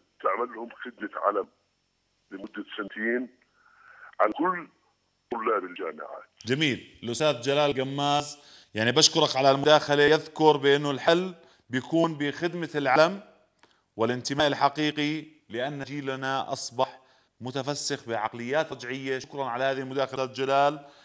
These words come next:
Speaker 2: يعني باعتقادي إنه خدمة العلم أيضًا مقترح جميل ويتم وقفها إنه إعادتها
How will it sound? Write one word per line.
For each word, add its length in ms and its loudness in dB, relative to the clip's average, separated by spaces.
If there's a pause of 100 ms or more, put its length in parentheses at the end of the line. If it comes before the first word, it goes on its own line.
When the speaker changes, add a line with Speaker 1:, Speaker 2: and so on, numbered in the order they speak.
(260)
Speaker 2:
يعني 640 -2
باعتقادي 580 -4
إنه 80 -14
خدمة 340 -14
العلم 440 -6 (100)
أيضًا 280 -6
مقترح 680 -8 (240)
جميل 520 -10
ويتم 520 -8
وقفها 600 -6 (480)
إنه 200 -6
إعادتها 880 -2